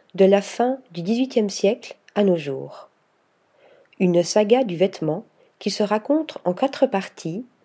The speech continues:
dévoilé, voilé, trompe-l'œil,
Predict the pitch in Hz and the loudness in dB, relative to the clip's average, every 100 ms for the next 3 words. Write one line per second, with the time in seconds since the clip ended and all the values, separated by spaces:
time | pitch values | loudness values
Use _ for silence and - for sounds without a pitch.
0 | _ _ - 156 214 220 196 180 156 170 | _ _ -16 2 2 4 4 4 0 -4
1 | - _ _ - 151 180 226 160 160 226 | -12 _ _ -12 0 4 4 2 -2 -8
2 | _ _ _ - 254 254 - 165 180 214 | _ _ _ 0 2 2 2 2 2 -4